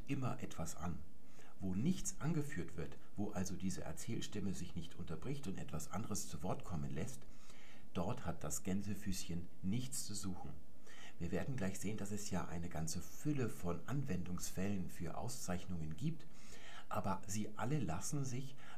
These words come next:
auf dieses Grundprinzip zurückführen und auf diese Kernfrage. Kehren wir noch einmal zu unserem Beispiel aus der Schriftstellerei zurück.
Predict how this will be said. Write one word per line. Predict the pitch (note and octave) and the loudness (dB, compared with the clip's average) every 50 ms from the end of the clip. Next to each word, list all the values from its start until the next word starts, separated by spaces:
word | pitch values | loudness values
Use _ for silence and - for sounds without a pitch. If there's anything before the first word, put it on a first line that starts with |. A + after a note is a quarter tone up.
| - | -2
auf | - - C#3 C#3 C#3 | 0 0 0 0 0
dieses | - A#2+ G#2+ G#2+ G2+ - - | 0 0 0 0 0 0 0
Grundprinzip | - A2 A#2 D3 D#3+ - - B2+ A#2 A#2 - - A2 - | 0 0 0 0 0 0 0 0 0 0 0 0 0 0
zurückführen | - - - - C3 B2+ B2+ - - E2+ D#2+ D2+ C#2+ | 0 2 2 2 2 2 2 0 0 0 0 0 2
und | C#2 - - | 0 0 0
auf | - - - - | 0 0 0 0
diese | - G2+ F#2 - F#2 F#2 | 0 0 2 2 2 0
Kernfrage. | - - G2 F#2 - F#2+ - - - - - - - - - - - - - - - - - - - - - - - - - - - - - - - - - - - - - - - - - - | 0 2 2 2 2 2 2 0 0 0 0 0 0 0 0 0 0 0 0 -2 -2 -2 -2 -2 -2 -2 -2 -2 -2 0 0 0 -2 -2 -2 -2 -2 -2 -2 -2 -2 -2 -2 -2 -2 -2 -2 -2
Kehren | - G2 G#2 A2 A#2+ | 0 2 2 2 2
wir | A#2 G#2+ | 2 2
noch | G#2+ G#2 - | 2 2 0
einmal | - - G2 A2 G#2+ G2+ G#2 G2+ | 0 0 0 2 2 2 2 0
zu | - - - | 0 -2 -2
unserem | - A2 A2 - - G2 E2+ D#2 | 0 0 0 0 0 0 0 0
Beispiel | C#2+ C2 E2 G#2 - - - G#2+ G#2+ G2+ - | 0 0 0 0 0 0 0 0 0 0 0
aus | - E2 D#2 - | 0 0 0 0
der | - E2 D#2+ | 0 0 0
Schriftstellerei | - - - A2+ G#2+ - - - F2+ E2+ E2+ E2 D#2+ E2 - | 0 0 0 0 0 0 0 0 0 0 0 0 0 0 0
zurück. | - - - - D2 - | 0 0 -2 -2 -2 -2